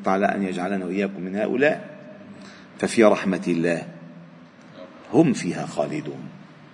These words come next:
فيستقرون في رحمة الله في الدنيا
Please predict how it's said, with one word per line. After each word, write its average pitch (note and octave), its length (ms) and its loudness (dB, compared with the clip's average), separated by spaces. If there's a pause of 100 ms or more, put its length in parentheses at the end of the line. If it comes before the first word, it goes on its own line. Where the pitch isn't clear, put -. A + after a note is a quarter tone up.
(260)
فيستقرون G#2+ 840 4
في A2+ 140 2
رحمة G#2+ 380 4
الله G#2+ 220 2
في G#2+ 140 -4
الدنيا E3 520 4